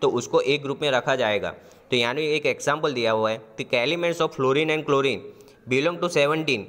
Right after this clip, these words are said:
तो यानी कि देखो यहाँ पर सेवेंटी ग्रुप में फ्लोरीन और क्लोरीन को दोनों को साथ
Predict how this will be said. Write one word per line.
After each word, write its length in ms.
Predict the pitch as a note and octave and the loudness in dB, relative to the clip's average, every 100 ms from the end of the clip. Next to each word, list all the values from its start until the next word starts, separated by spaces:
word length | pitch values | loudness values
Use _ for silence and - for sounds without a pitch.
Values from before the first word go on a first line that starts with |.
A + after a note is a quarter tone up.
| - - _ _ _ _ | -14 -20 _ _ _ _
तो 60 | A#2 | 0
यानी 220 | A2+ C#3 | 0 0
कि 100 | D3 | 0
देखो 260 | D3 C#3 D3 | 0 2 2
यहाँ 180 | C3 | 2
पर 100 | C3 | 0
सेवेंटी 420 | C#3+ B2+ B2 D3 D3 | 2 2 2 0 -2
ग्रुप 220 | C3+ C3 | -2 0
में 360 | C3 C#3 D#3 - - - _ - | 0 0 -4 -18 -20 -20 _ 2
फ्लोरीन 320 | C3 D3 D#3+ | 4 4 2
और 80 | D#3+ | 0
क्लोरीन 360 | C#3+ C3 D3 | 2 2 2
को 100 | D3+ | 0
दोनों 260 | D3 B2+ C#3+ | 0 0 2
को 120 | D#3 | 0
साथ 180 | D3+ | 0